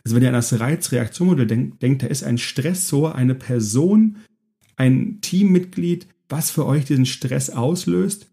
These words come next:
aber nur für euch, für die anderen vielleicht nicht. Und ihr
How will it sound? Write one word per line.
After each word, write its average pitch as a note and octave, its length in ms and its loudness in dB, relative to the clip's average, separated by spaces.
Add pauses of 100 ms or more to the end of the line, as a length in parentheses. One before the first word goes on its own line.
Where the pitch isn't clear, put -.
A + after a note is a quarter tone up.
(120)
aber B2 220 0
nur D#3+ 280 6
für E3+ 220 -2
euch, F3+ 260 2
für C3+ 120 0
die A#2+ 120 0
anderen C#3+ 280 0
vielleicht A#2+ 540 -2
nicht. G#3 300 2 (440)
Und B2 320 2
ihr F#3 420 0